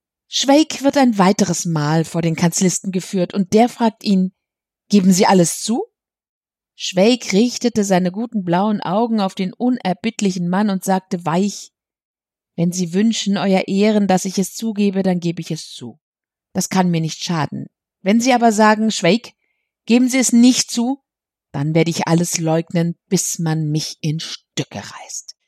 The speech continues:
Tja, und so unterschreibt Schweig dann Brettschneiders Anzeige, Zitat, mit folgendem Zusatz: „Alle oben aufgezeigten Anschuldigungen gegen mich entsprechen der Wahrheit, Josef Schweig.“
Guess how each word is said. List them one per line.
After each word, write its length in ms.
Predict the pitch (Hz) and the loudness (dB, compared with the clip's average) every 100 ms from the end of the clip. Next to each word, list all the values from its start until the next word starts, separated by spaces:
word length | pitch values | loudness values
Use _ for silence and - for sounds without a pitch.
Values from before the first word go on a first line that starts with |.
| _ | _
Tja, 220 | 269 277 | 0 2
und 160 | 247 220 | 2 0
so 140 | 254 | 0
unterschreibt 680 | 247 220 - 180 185 202 - | 2 2 0 2 2 2 -2
Schweig 480 | - 180 175 175 - | -4 2 0 0 0
dann 320 | 170 180 180 | 0 0 -2
Brettschneiders 840 | - 160 - - 165 165 160 - 180 | -2 -4 -4 -4 0 2 0 -2 -2
Anzeige, 600 | 185 202 196 180 180 180 | 0 0 2 2 2 -2
Zitat, 600 | 196 - 180 175 185 - - - - - | -6 -6 -2 0 0 -4 -18 -20 -12 0
mit 200 | 226 - | 0 2
folgendem 580 | 190 196 202 196 196 | 4 4 4 2 2
Zusatz: 760 | - 185 139 120 127 - - - _ _ _ | -2 -6 -6 -4 -6 -6 -12 -14 _ _ _
„Alle 420 | - 220 269 254 - | 2 4 6 4 2
oben 400 | 208 196 196 208 - | 2 2 2 -2 0
aufgezeigten 840 | 175 185 - 190 - 180 - 190 - | 0 0 -4 -4 0 0 0 -6 -2
Anschuldigungen 880 | 170 160 - 165 170 - 160 160 156 | -2 -2 -4 -4 -6 -4 -2 -2 0
gegen 320 | 160 165 160 | -2 0 2
mich 320 | 233 - - _ _ _ _ | 2 0 -10 _ _ _ _
entsprechen 720 | 185 165 - 156 147 - 165 | 0 0 -2 0 0 0 0
der 220 | 156 135 | 2 2
Wahrheit, 560 | 151 165 165 160 156 - _ _ _ _ _ | 2 0 0 0 -2 -4 _ _ _ _ _
Josef 600 | 156 151 135 127 143 165 _ _ | -4 -2 -2 -2 -4 -4 _ _
Schweig.“ 600 | - - 117 104 104 | -10 -8 -6 -6 -8